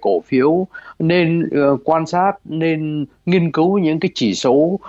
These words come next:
chẳng hạn như chỉ số P, ờ, trên E, ờ, price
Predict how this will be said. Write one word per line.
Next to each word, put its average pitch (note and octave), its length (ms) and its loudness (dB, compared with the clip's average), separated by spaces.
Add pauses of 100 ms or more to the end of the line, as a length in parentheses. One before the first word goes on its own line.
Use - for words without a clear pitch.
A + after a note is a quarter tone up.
(180)
chẳng G2 160 -2
hạn A#2+ 140 0
như C3+ 120 -6
chỉ G#2+ 160 -4
số C#3+ 240 2
P, - 240 -6 (640)
ờ, C#3 220 2
trên E3 180 2
E, F3+ 320 4 (300)
ờ, C#3 300 2 (180)
price E3 540 -2